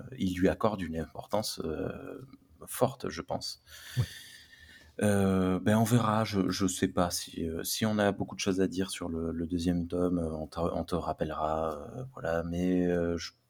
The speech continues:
Speaker 1: plus probable, euh, pour, euh, Défiant, parce que moi, j'ai bien envie de, de continuer, euh, on verra.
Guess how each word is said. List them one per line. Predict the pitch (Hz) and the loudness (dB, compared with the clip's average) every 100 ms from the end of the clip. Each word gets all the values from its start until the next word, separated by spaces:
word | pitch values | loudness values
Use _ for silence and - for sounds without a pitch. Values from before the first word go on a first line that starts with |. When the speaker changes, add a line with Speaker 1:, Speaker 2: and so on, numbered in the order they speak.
| _ | _
Speaker 1:
plus | - 127 | 0 0
probable, | - 104 95 92 95 | 2 4 4 6 2
euh, | 85 85 82 | 2 -2 -2
pour, | 90 90 | -2 0
euh, | 85 | 2
Défiant, | 90 87 - 95 98 | 2 0 -2 -4 -6
parce | - - | -10 -12
que | - 85 | -12 -8
moi, | 87 | -6
j'ai | 92 | -2
bien | 92 92 | 0 -2
envie | 87 82 87 | -2 -4 -4
de, | 82 - - - - - - - | -4 -10 -16 -16 -14 -16 -18 -10
de | - | -6
continuer, | 87 - 90 85 90 90 80 | -6 -4 -4 -2 -2 -4 -6
euh, | 76 80 | -10 -12
on | |
verra. | 80 80 - - | -10 -10 -10 -20